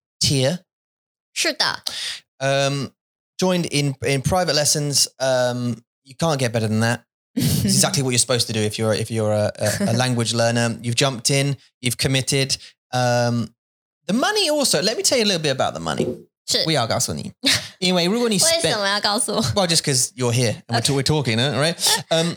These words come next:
Speaker 2: <laughs> 好。
Speaker 1: 如果你，你spend money on your 教育，
Speaker 2: 嗯。
Speaker 1: um,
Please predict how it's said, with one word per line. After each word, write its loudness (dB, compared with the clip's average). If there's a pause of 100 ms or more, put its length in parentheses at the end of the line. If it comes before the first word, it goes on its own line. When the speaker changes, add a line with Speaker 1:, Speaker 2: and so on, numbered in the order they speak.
Speaker 2:
<laughs> -20
好。 -2
Speaker 1:
如 2
果 2
你， 0
你 -2
spend 2
money -2
on -2
your 0 (220)
教 0
育， -2 (260)
Speaker 2:
嗯。 -2 (720)
Speaker 1:
um, 0